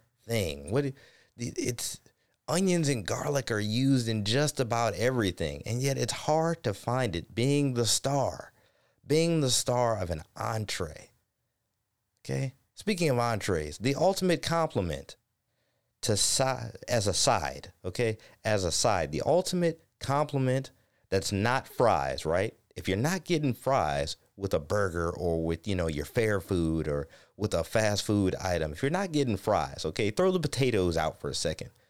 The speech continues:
What's the next thing you think of? If you came up with onion rings, we're on the same wavelength here. Think Burger King, okay?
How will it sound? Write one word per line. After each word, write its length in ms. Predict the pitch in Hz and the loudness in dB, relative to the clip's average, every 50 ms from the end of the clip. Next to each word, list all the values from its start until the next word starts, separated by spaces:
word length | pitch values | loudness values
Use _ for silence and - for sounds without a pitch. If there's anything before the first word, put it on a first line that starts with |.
| _ _ _ _ | _ _ _ _
What's 180 | - 139 156 - | -6 -4 -2 0
the 80 | 170 | 2
next 240 | 143 143 135 117 - | 2 2 2 0 0
thing 200 | - 127 117 101 | 2 2 4 4
you 80 | 92 87 | 2 2
think 260 | - - 90 78 - | 2 0 -2 -2 -2
of? 240 | 76 78 71 - - _ _ _ _ _ _ _ _ _ _ _ _ _ _ _ _ _ _ _ _ _ _ _ _ _ _ _ _ _ _ _ _ _ - | -4 -6 -6 -10 -14 _ _ _ _ _ _ _ _ _ _ _ _ _ _ _ _ _ _ _ _ _ _ _ _ _ _ _ _ _ _ _ _ _ -6
If 120 | 92 - | -2 0
you 80 | 101 92 | 0 2
came 260 | - 180 190 190 185 | 2 2 2 4 2
up 100 | 180 156 | 2 2
with 120 | 151 143 - - | 2 0 0 2
onion 320 | 147 160 151 127 104 95 | 2 4 4 4 4 4
rings, 340 | 95 90 82 80 82 78 - | 2 2 2 2 0 0 0
we're 160 | 95 104 113 | 0 2 2
on 120 | 110 104 | 2 0
the 60 | 87 78 | 0 0
same 560 | - - - - 123 139 139 135 131 127 120 | 0 -2 -2 -2 -4 -4 -2 -2 -2 -2 0
wavelength 600 | 120 120 120 117 113 98 92 85 80 76 73 - | 2 2 2 2 2 0 0 0 -2 -2 -4 -6
here. 260 | - 76 65 - - - - - | -6 -6 -6 -8 -12 -18 -14 -8
Think 260 | 147 190 185 190 - | -4 -4 -4 -2 0
Burger 280 | - 156 143 117 85 - | 0 0 0 0 -4 -6
King, 240 | - - 78 71 - _ - - | -6 -8 -10 -10 -12 _ -20 -20
okay? 320 | - - 139 139 143 143 | -10 -4 -2 -2 -2 -2